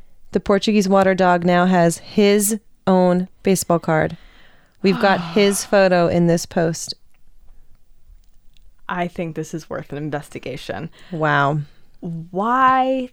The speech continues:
Speaker 2: does Beau the dog
Speaker 1: Justice
Speaker 2: get
Speaker 1: for Tilikum.
Speaker 2: Justice for Tilikum, indeed. Finally.
Speaker 1: This Beau story was also filed under must reads.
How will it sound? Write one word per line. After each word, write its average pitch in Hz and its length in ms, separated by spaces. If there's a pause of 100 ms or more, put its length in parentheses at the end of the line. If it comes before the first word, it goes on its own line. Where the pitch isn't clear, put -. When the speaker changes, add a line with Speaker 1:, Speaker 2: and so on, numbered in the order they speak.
Speaker 2:
does 247 200
Beau 202 460
the 226 160
dog 196 800 (200)
Speaker 1:
Justice 190 420
Speaker 2:
get - 40
Speaker 1:
for 180 80
Tilikum. 170 520 (400)
Speaker 2:
Justice 403 500
for 523 200
Tilikum, 370 460
indeed. 247 680
Finally. 269 1000
Speaker 1:
This 269 160
Beau 226 240
story 220 320
was 190 120
also 190 300
filed 185 340
under 175 200
must 170 420
reads. 156 520